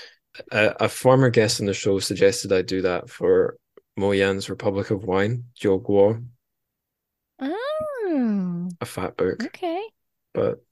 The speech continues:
Speaker 2: Oh,
Speaker 1: I would,
Speaker 2: okay.
Speaker 1: I would do
Speaker 2: Okay.
Speaker 1: it if it would, if it would secure the guest. Anyway, um, yes, further reading questions. If listeners want more like Bad Kids,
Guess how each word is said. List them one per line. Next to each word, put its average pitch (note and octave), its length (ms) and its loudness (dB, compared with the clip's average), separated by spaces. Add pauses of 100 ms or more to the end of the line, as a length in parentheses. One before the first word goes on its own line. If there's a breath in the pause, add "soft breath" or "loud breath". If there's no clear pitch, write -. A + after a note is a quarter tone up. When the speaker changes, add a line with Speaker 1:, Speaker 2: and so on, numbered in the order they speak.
(360)
Speaker 2:
Oh, E3 580 -2
Speaker 1:
I B2 80 -2
would, A#2+ 120 0
Speaker 2:
okay. A3 160 -6
Speaker 1:
I B2+ 60 -2
would A2+ 160 0
do G#2 120 2
Speaker 2:
Okay. F#2+ 80 8
Speaker 1:
it - 120 0
if - 140 -8
it F2 100 -4
would, F#2 300 -8
if G2+ 160 -6
it A#1+ 80 -4
would E2+ 160 -6
secure F#2+ 400 0
the F2 80 -2
guest. - 420 -4 (400 loud breath)
Anyway, G#2 400 4
um, F#2+ 500 -4 (500)
yes, - 420 -2
further A2+ 400 6
reading F#2+ 300 -2
questions. F2 760 -6 (580 loud breath)
If - 280 0
listeners B2+ 460 2
want G#2 220 2
more G2 340 4
like E2 300 0
Bad E2+ 220 -4
Kids, - 480 -2